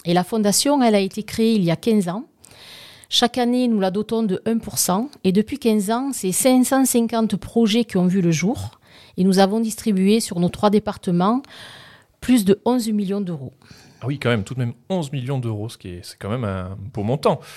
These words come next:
Speaker 1: Ouais.
Speaker 2: Euh, ouais, au niveau fondation, je pense pas qu'il y ait beaucoup de fondations, peut-être, euh, au niveau, euh, régional, qui, euh, financent autant. Euh, est-ce que vous avez des exemples d'actions, justement, qui ont bénéficié à la fondation du Crédit Agricole dans, dans les différents labels ? Peut-être, euh,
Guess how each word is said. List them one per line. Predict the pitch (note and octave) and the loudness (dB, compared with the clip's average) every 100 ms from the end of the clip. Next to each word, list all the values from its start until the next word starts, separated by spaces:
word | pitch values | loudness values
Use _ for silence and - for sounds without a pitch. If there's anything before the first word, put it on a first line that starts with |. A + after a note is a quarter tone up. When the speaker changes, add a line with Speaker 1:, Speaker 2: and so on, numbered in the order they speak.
| - B3 | -20 -12
Speaker 1:
Ouais. | G2+ - B2 | -12 -10 -10
Speaker 2:
Euh, | |
ouais, | A#2 A2 | -4 -2
au | A#2 | -2
niveau | G#2+ G#2+ | -4 -4
fondation, | G#2+ A2 G#2+ F3 | -6 -4 -4 -4
je | - | -8
pense | C#3+ | -6
pas | |
qu'il | E3 D3 | -6 -6
y | |
ait | |
beaucoup | C#3+ D3+ | -8 -8
de | |
fondations, | - D3+ C#3 - | -6 -2 -2 -4
peut-être, | G#3 - E3 D3+ | -8 -8 -6 -2
euh, | C3+ B2+ | 0 2
au | B2 B2 | 2 0
niveau, | B2 B2 C3 B2 | -2 -2 2 2
euh, | A#2 | 4
régional, | B2+ B2+ B2 D#3+ F#3+ D3+ | 2 2 0 0 0 -4
qui, | - A#2+ | -6 -4
euh, | A#2 | -4
financent | - C3+ E3 - | -4 -4 -4 -4
autant. | - A#2 - - - - | -4 -6 -6 -16 -16 -8
Euh, | - D3+ D3+ D3+ D3 D3 C#3+ C#3+ C#3+ - | 4 6 6 4 0 -4 -4 -6 -8 -2
est-ce | F#3+ - | -2 -2
que | |
vous | C4 | -4
avez | C#4+ | -4
des | G#3 F#3+ | -2 -2
exemples | G3 A#3+ | -2 -2
d'actions, | F3+ - - G#3+ | -2 -4 -6 -6
justement, | E3+ E3 | -8 -10
qui | G3+ | -8
ont | D#3 | -6
bénéficié | C3 D#3+ - - | -4 -6 -6 -4
à | |
la | D#3+ | -2
fondation | C3 E3 D3+ C#3+ E3+ | -4 -4 -4 -4 -6
du | E3+ | -8
Crédit | B2+ C3 B2+ | -6 -4 -2
Agricole | A2+ E3+ | -2 -4
dans, | D#3+ B2 A2+ | -4 -4 -4
dans | A2+ | -4
les | A#2 | -6
différents | A2+ B2+ C#3+ C3+ | -6 -8 -4 -2
labels ? | A2 G#2+ | 0 -2
Peut-être, | G#2 - C3+ C3+ | -2 -2 -2 0
euh, | B2+ | 0